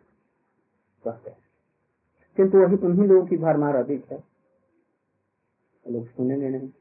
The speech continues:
सुनेंगे कभी, कभी समय आएगा जब यह विज्ञान उन्नत हो गया। इससे बढ़ करके साइंस क्या है? ये, ये शरीर काम नहीं करता, इसमें मन करता है, फिर मन भी नहीं करता, ये करता है आत्मा।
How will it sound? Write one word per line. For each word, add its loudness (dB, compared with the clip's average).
सुनेंगे -2
कभी, -10
कभी -10
समय -16
आएगा -12
जब -4
यह 0
विज्ञान -4
उन्नत -6
हो -2
गया। -12
इससे 0
बढ़ 2
करके 0
साइंस -2
क्या 2
है? 2
ये, 0
ये 4
शरीर 2
काम -2
नहीं 2
करता, 2
इसमें 2
मन 0
करता 0
है, 2
फिर 0
मन 0
भी 4
नहीं 4
करता, 2
ये 2
करता -2
है 0
आत्मा। -10